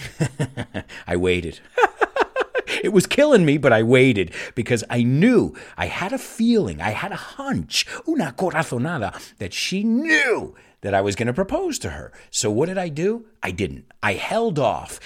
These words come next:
Esperé un poco. And I waited until, uh, like, I think a day or two later. I don't remember now if it was the fifteenth or the sixteenth.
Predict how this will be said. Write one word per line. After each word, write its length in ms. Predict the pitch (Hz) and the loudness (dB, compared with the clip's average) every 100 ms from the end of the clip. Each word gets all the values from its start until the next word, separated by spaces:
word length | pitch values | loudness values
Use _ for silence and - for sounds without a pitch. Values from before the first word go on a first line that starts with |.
| - | -6
Esperé 500 | 101 - 127 120 180 | -4 -2 0 2 2
un 140 | 190 117 | 0 -2
poco. 420 | 98 80 62 - - - - | -4 -4 -10 -14 -20 -20 -8
And 140 | 92 | -4
I 80 | 92 | -2
waited 420 | 98 170 202 208 | 0 0 0 -2
until, 640 | 120 98 - 123 120 117 - - - | -4 -4 -2 0 2 0 -4 -18 -16
uh, 500 | 78 82 80 80 73 82 | -10 -8 -6 -8 -10 -12
like, 280 | 80 - - | -16 -18 -20
I 60 | |
think 220 | - 175 87 | -8 -6 -6
a 40 | |
day 400 | 78 101 113 226 | -6 -2 0 2
or 140 | 190 | 2
two 280 | 107 - 131 | 2 0 2
later. 360 | 107 92 87 64 | 2 0 -2 -8
I 80 | 80 | -6
don't 220 | 127 107 | -6 -4
remember 320 | 98 110 107 | -2 0 0
now 200 | 98 101 | -4 -6
if 100 | 92 | -10
it 80 | 73 | -14
was 120 | 73 | -14
the 100 | 76 | -14
fifteenth 640 | - 196 - - 165 160 - - - _ | -2 -2 -2 -4 -4 -4 -10 -20 -20 _
or 120 | - 95 | -4 -4
the 120 | 87 | -2
sixteenth. 720 | - 113 - - 90 67 | -2 -4 -4 -8 -8 -12